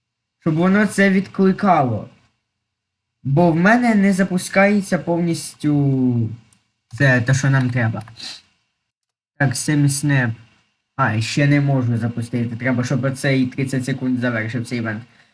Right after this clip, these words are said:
Ладно, я до вас повернуся через секунду. Так, дивіться, що я вам зараз покажу.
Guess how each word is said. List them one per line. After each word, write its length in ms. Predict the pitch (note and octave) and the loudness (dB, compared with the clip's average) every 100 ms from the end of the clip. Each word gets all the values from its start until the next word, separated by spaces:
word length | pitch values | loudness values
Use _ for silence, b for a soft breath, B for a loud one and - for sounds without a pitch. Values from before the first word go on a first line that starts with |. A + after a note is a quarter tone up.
| b - | b 2
Ладно, 220 | F3+ E3+ | 2 4
я 120 | A3 | 4
до 100 | A3+ | 4
вас 180 | A3 A3 | 0 -2
повернуся 540 | G3+ G#3 A3 A#3 G#3+ | -2 0 2 2 2
через 300 | G3 G3 F3+ | 2 2 2
секунду. 760 | - E3+ D3 B2+ A#2+ A2 A2+ A2+ - _ _ _ _ _ _ _ _ _ _ _ _ _ _ | 0 -4 -4 -2 -2 -2 -4 -6 -14 _ _ _ _ _ _ _ _ _ _ _ _ _ _
Так, 240 | A#3 G3+ | 4 4
дивіться, 680 | E3 G3 G#3+ F#3+ - D#3+ D3+ | 6 6 6 2 0 2 2
що 380 | C#3+ - - G#3 | 2 -2 2 4
я 180 | G#3+ G3 | 4 4
вам 340 | F#3 F#3+ F#3 | 6 6 4
зараз 420 | D#3+ F3 F3 E3+ | 4 2 2 0
покажу. 840 | - F3+ D3 F3 D3+ F3+ G3 B3 | -2 -2 2 2 2 2 2 2